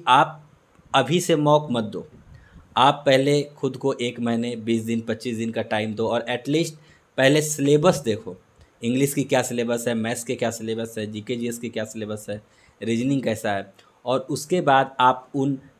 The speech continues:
एक महीने में, पच्चीस दिन में आप एटलीस्ट फिफ्टी परसेंट सिलेबस या फ़ोर्टी परसेंट या थर्टी परसेंट सिलेबस को कंप्लीट करो। उसके बाद आपके अंदर एक सेल्फ कॉन्फिडेंस बूस्ट अप होगा,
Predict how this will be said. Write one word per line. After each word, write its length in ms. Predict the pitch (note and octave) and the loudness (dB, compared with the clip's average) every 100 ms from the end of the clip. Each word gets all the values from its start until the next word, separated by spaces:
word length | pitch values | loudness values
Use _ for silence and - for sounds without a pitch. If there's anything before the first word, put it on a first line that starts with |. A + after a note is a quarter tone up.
| _ C#3+ | _ 2
एक 220 | D3 D3 | 2 4
महीने 320 | C#3 B2+ B2+ | 2 2 0
में, 240 | B2+ B2 A#2+ | -2 -2 -2
पच्चीस 360 | A#2+ - C#3 | -6 -2 -4
दिन 180 | A#2+ A#2+ | 0 -2
में 140 | A#2+ | -2
आप 380 | A#2 A#2+ B2+ - - | 4 4 4 -2 -2
एटलीस्ट 500 | B2+ C3+ D3+ F3+ - | -2 0 0 0 0
फिफ्टी 340 | - B2+ - D3+ | -2 -2 -2 -2
परसेंट 380 | C#3 - C3 | -2 0 -4
सिलेबस 540 | B2+ A#2+ A#2 A#2 A#2 A#2 - - C3 | -4 -2 0 0 -2 -4 -18 -10 -2
या 120 | B2+ | 0
फ़ोर्टी 380 | - C3 - D3 | 0 -6 -4 -6
परसेंट 440 | D3 A#2 B2+ A#2 | -4 -4 -2 -2
या 80 | B2+ B2+ | -4 -2
थर्टी 220 | C3 D#3+ | -4 -4
परसेंट 340 | D3+ C3 - B2 | -6 -6 -6 -8
सिलेबस 360 | A#2+ A#2+ C3 | -6 -4 -4
को 120 | A#2+ D3+ | -4 -6
कंप्लीट 520 | C3 A#2 A#2 B2 A#2+ | -2 -4 -2 -6 -6
करो। 260 | F#2 - - - - _ - | -10 -10 -16 -20 -20 _ -12
उसके 200 | C3+ F#3 | -4 0
बाद 200 | F3+ F3 | 4 6
आपके 240 | E3 E3 | 4 4
अंदर 240 | F3+ E3+ E3+ | 0 2 0
एक 100 | E3 | 0
सेल्फ 380 | - D3+ F3 - | 0 2 2 2
कॉन्फिडेंस 500 | C#3+ C#3 C#3 D#3+ D#3+ | -2 0 0 0 0
बूस्ट 260 | B2 A2+ B2+ | -8 -2 -2
अप 120 | - | -2
होगा, 260 | G2+ F#2 | -6 -6